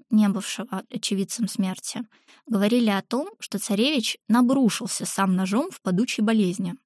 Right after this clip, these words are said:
Но толпа нашла виновных и наказала по-своему. Второе.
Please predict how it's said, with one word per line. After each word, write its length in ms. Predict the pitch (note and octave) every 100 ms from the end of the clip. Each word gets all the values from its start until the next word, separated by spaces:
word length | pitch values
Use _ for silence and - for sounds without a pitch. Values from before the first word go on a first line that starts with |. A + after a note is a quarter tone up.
| _ _ _ - - - -
Но 120 | G#3
толпа 340 | A3 G#3+ D4+
нашла 340 | F#4 B3+ A3+ C#4+
виновных 520 | A#3 F#3 F3+ G#3 - -
и 80 |
наказала 460 | F#3+ G#3 F3+ F#3 G#3
по-своему. 600 | G#3 - - E3+ - - _ _ _ _ _ -
Второе. 500 | - B3 A3 E3+